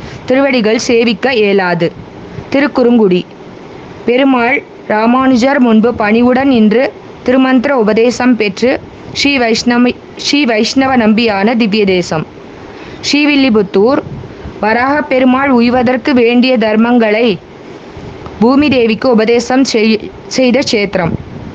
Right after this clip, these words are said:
பெரியாழ்வார் ஆண்டாள் அவதரித்த தலம். முகலாய படையெடுப்பின் போது ஆண்டாள் சில காலம் திருவனந்தபுரத்தில் எழுந்தருளி இருந்தாள். திருத்தண்கால், கண்ணபிரான் பேரன் அனிருத்தன் உஷை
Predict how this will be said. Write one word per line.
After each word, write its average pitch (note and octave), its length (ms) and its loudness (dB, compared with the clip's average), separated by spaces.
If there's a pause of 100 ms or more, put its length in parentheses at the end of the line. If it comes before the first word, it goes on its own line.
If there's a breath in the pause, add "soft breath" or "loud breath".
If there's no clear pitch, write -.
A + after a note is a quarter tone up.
(240)
பெரியாழ்வார் C4 800 0
ஆண்டாள் A3+ 420 2
அவதரித்த A3 580 0
தலம். F3+ 320 0 (540)
முகலாய C4+ 440 2 (100)
படையெடுப்பின் B3 680 2
போது A3+ 240 4 (100)
ஆண்டாள் B3 480 0
சில A3+ 160 2
காலம் G#3+ 400 2
திருவனந்தபுரத்தில் A#3+ 960 2
எழுந்தருளி A3+ 560 2
இருந்தாள். F3+ 520 2 (720 loud breath)
திருத்தண்கால், G3 800 -2 (1200)
கண்ணபிரான் B3+ 680 0
பேரன் A3+ 360 0
அனிருத்தன் B3 640 2
உஷை A#3 260 0